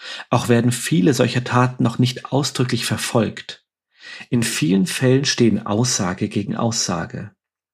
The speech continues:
Damals war sexuelle Gewalt für die Justiz noch ein viel kleineres Thema.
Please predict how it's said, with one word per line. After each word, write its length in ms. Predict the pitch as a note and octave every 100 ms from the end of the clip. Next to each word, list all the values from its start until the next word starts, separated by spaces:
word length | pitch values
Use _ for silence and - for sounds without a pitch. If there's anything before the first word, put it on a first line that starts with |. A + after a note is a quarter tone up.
| _ _ _ _ _ - - - _
Damals 500 | F#2 G2+ A#2 B2+ -
war 100 | G#2
sexuelle 580 | - B2 - - B2+ B2+
Gewalt 400 | A#2 G2+ A2+ B2
für 160 | B2
die 100 | A#2+
Justiz 480 | A2+ A2 - C3+ C3
noch 160 | A#2 A#2+
ein 120 | C3
viel 260 | - C#3+ D3+
kleineres 640 | - G2+ G2+ G2 F#2+ -
Thema. 560 | - G#2+ G2 F#2 G#2